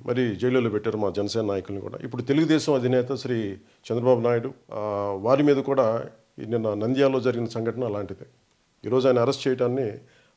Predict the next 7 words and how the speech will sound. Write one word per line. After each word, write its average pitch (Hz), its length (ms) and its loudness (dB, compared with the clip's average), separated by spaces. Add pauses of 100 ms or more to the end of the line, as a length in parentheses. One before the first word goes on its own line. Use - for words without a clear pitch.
సంపూర్ణంగా 135 600 -2
దాన్ని 113 320 -4
జనసేన 107 340 -6
ఖండిస్తూ 98 460 -4
ఉంది. 98 160 -6 (1080)
పాలనాపరంగా 160 920 6 (400)
చాలా 147 380 2